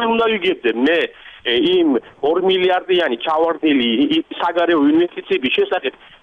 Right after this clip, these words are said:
გინდათ აქობარდიასთან, ან რადიო თავისუფლებაში, ან კიდე ობიექტივში. ეს საზოგადოებაში რას უნდა უყურო? მხოლოდ და მხოლოდ უყურებს, იქით რა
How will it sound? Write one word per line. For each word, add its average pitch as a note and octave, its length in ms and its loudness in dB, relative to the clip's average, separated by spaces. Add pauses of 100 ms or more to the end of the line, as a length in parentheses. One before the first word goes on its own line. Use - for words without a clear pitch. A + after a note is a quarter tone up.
გინდათ F3+ 440 0 (120)
აქობარდიასთან, F#3+ 920 -2 (440)
ან E3+ 260 2 (380)
რადიო E3 480 0
თავისუფლებაში, G3+ 800 0
ან G3 160 0
კიდე A#3+ 240 0
ობიექტივში. F3+ 640 -2 (360)
ეს F3 100 0
საზოგადოებაში A#3+ 800 0
რას F3+ 240 -2
უნდა G#3+ 240 0
უყურო? C3 400 2
მხოლოდ G#3+ 320 0
და A#3+ 80 0
მხოლოდ A#3 240 -2
უყურებს, G#3+ 320 -2
იქით - 240 -6
რა G#3 80 0